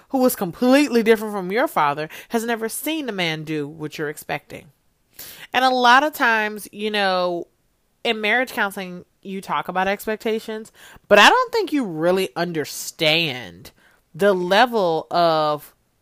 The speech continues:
expectations that are bred in you from birth,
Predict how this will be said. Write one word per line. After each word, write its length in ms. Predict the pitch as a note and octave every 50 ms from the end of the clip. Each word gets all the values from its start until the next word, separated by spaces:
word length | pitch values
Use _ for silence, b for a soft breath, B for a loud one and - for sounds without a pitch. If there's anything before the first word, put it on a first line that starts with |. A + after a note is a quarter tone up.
| _ _ _
expectations 1200 | F#3+ F#3+ - - - - G3 F#3 F3+ - - F#3 E3+ F3 F#3+ - - G3 F#3+ F#3 F#3 F#3+ G3 F3+ -
that 240 | - F#3 F3 F3 -
are 480 | - D#3 E3+ D#3+ D#3 D3+ D3 C#3+ D3 C#3 b b b b b b b _ _ _ _
bred 880 | D#3+ D#3+ D3 C3+ - D#3 D3 C#3 C#3 D3 E3 F3+ F#3+ F#3+ F#3 F3+ D#3+ D3+
in 380 | - - D#3+ D3+ C#3+ D3 D3
you 380 | C#3 C3+ C3 B2+ A#2 A2 - -
from 320 | - - - F3 D#3+ D#3+ D3+
birth, 480 | C#3+ D#3 D3 C3+ B2 A#2+ - - -